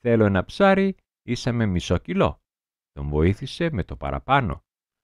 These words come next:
Θα στοιχήσει τριακόσια ευρώ συν το Φ Π Α. Θέλω μια μπλούζα μέχρι τριάντα ευρώ».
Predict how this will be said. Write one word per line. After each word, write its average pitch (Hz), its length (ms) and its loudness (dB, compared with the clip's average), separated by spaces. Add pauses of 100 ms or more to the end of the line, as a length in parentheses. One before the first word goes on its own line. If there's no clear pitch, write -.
(160)
Θα 151 120 -8
στοιχήσει 151 560 -6
τριακόσια 117 500 -2
ευρώ 151 340 0
συν 135 240 -4
το 123 100 -6
Φ - 80 -16 (100)
Π - 60 -12
Α. 101 260 -4 (460)
Θέλω 92 260 -2
μια 90 240 0
μπλούζα 165 580 0 (380)
μέχρι 127 380 -2
τριάντα 135 680 0 (420)
ευρώ». 127 420 2